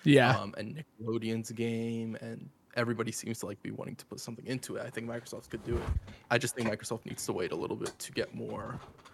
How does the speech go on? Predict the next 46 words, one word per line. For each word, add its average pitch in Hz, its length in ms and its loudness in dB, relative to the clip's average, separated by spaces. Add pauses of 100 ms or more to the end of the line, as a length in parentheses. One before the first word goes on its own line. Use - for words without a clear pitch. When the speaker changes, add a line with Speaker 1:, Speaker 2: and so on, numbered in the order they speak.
(500)
Speaker 2:
to 143 100 6
bring 135 240 6
some 135 160 0
of 120 80 0
their 113 140 2
older 113 260 2
franchises 110 800 -4
and 113 100 -8
some 107 140 -4
of 104 60 -8
their 117 100 2
newer 117 240 0
franchises 110 680 -8
and 113 140 -10
sort 113 180 -2
of - 80 -10
establish - 600 -8
them - 180 -14
as - 100 -10
characters - 560 -12
as 139 140 -18
well. - 180 -14 (560)
Speaker 1:
You 208 100 12
know 277 100 12
what 254 100 12
I 226 40 12
think 254 260 10
it 226 100 10
is 220 140 12
as 208 100 10
well? 208 280 12 (1500)
I 165 60 6
think 220 220 12
it 208 100 8
comes 185 220 12
down 175 180 12
to 170 100 10
the 151 220 10
right 156 260 12
people 143 260 10
making 135 360 6
it, 90 160 -2 (480)
which 165 220 10
is 151 100 8
so 165 260 12
important. 127 480 6